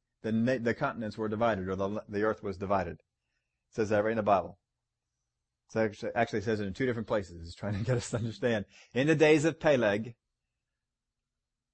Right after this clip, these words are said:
the earth was divided. It was a great event. And this is what caused two of the rivers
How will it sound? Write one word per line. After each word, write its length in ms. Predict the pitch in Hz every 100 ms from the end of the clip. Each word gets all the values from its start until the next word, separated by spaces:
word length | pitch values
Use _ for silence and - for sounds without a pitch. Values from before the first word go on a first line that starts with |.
| _ _
the 160 | 113 120
earth 240 | 123 104
was 200 | 104 104
divided. 400 | 95 107 98 80 73 _ _ -
It 100 | 123
was 180 | 131 104
a 80 | 95
great 360 | 92 117 131
event. 420 | 117 113 90 - - _ _ _ _ _ _ _ _
And 160 | 101 95
this 160 | 123 131
is 120 | 110
what 200 | 117 104 71 - - -
caused 520 | - 123 113 - -
two 220 | - 160 151
of 60 |
the 100 | 120
rivers 580 | 104 135 104 101 110 -